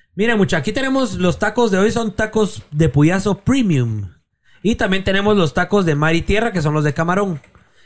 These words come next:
Entonces, aquí como pueden observar, estos son los tacos de Puyazo, que el Puyazo está delicioso. Y Pablo les va a enseñar ahorita el taco de camarón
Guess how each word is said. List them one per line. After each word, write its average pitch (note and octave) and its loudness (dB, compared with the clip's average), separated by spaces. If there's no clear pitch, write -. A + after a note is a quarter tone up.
Entonces, E3+ 0
aquí D3+ 0
como E3+ 0
pueden E3 2
observar, F3 2
estos F3 -2
son E3 0
los D#3+ 0
tacos F3+ -2
de C3 0
Puyazo, F#3+ 0
que B2+ 2
el B2 4
Puyazo C#3 2
está E3 -2
delicioso. D3+ 2
Y D3 2
Pablo G3 2
les F3+ 2
va E3 4
a - 2
enseñar F#3+ 2
ahorita F#3+ 2
el F#3 2
taco D#3 2
de C#3 0
camarón F#3+ 2